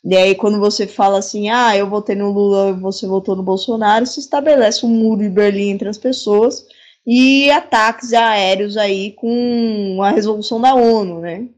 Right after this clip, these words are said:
Porque <laughs> esse, esse, essa limitação, ela só legitima a violência, né?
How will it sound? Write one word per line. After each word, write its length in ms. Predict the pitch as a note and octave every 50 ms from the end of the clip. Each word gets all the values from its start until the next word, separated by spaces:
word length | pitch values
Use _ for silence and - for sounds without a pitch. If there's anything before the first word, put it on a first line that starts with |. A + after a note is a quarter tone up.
| _ _ _ _ _ _ _ _ _ _ _ _ _ _ _ _ _ _ _ _
Porque 1000 | - D3+ E3 - - F#3+ F#3+ F#3+ F#3+ F#3+ F#3+ F#3 F#3 F3 E3+ E3+ E3+ E3+ E3+ E3+ G#3
<laughs> 380 | A#3+ A#3 G#3+ A3 - G3 G3 E3
esse, 320 | G#3 C4 - - - B3+
esse, 1300 | A#3 G#3 G3 G3 G3 G3+ - - - G#3+ G3+ G3+ G3 F#3+ F#3 F3+ F3 F3 E3+ E3+ E3+ D#3 D3+ E3 - - _ _ _ _ _ _ _ _ _ _ _ _ _ _ _ _ _ _ _ _ _ _ _ _ -
essa 240 | - B3 - - G#3
limitação, 1080 | G#3+ A3 A3 A3+ A3+ A3+ C4 A3 G#3+ - - - - - G#3+ A#3 B3+ C#4 D4 D4 C#4+
ela 200 | C4+ C4 B3+ B3+
só 840 | B3+ - - A3+ A3 A3+ A#3+ B3+ B3+ C4+ C4+ C4+ C4 C4 B3+ B3 A#3
legitima 600 | A#3 A#3 A3+ A#3+ B3 A3+ A3+ - - G#3+ A3 A3
a 40 | A3+
violência, 600 | A3+ A#3 A#3 A#3 A3+ G#3 G#3 G#3 A#3+ - - F3+
né? 220 | F3 F3 F3 -